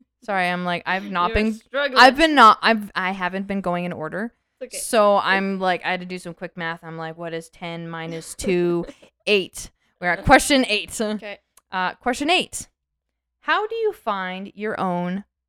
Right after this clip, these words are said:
Speaker 1: purpose?
Speaker 2: No, you're gonna have to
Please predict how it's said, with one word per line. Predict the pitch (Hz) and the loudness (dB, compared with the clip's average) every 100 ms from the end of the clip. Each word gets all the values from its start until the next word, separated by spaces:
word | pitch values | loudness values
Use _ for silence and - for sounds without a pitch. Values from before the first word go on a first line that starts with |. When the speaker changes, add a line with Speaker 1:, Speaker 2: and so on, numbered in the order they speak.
| _ - | _ -6
Speaker 1:
purpose? | - 339 - - - - _ _ _ _ _ _ _ _ _ _ _ _ _ _ _ _ _ 226 | -2 -2 -4 -12 -18 -20 _ _ _ _ _ _ _ _ _ _ _ _ _ _ _ _ _ -14
Speaker 2:
No, | 214 | -10
you're | 214 220 | -8 -8
gonna | 240 | -6
have | 220 | -6
to | 214 | -6